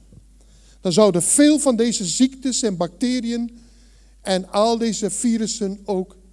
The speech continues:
er niet zijn. Ik wil niet zeggen allemaal, maar veel niet. Maar veel gebeurt vanwege de onhygiëne. De dingen die er gebeuren, die komen. En mensen eten en vliegen overal in de wereld.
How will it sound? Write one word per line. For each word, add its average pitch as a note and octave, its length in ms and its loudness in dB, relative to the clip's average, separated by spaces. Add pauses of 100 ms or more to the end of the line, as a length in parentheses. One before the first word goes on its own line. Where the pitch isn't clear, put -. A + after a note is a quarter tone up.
er D#3+ 160 -8
niet E3 280 -4
zijn. D3+ 400 0
Ik D#3+ 140 -10
wil F#3+ 180 2
niet F#3+ 120 0
zeggen F3 260 -4
allemaal, A#3 580 2 (440)
maar F3 140 -2
veel F#3+ 260 2
niet. - 340 -10 (720)
Maar G3 180 2
veel E4+ 320 4
gebeurt G#3+ 760 2 (380)
vanwege G#3 420 0
de G3 140 -6
onhygiëne. A#3+ 1000 0 (840)
De D#3+ 80 -12
dingen C4 280 4
die A#3 160 2
er G3+ 60 2
gebeuren, A#3+ 760 0 (320)
die F3+ 200 -6
komen. A#3 480 4
En E3 120 -6
mensen G#3+ 440 -2
eten A#3+ 600 -2 (260)
en E3+ 240 -4
vliegen A#3+ 500 2
overal A#3 520 0
in G#3+ 140 -6
de G3+ 100 -4
wereld. F#3 560 -4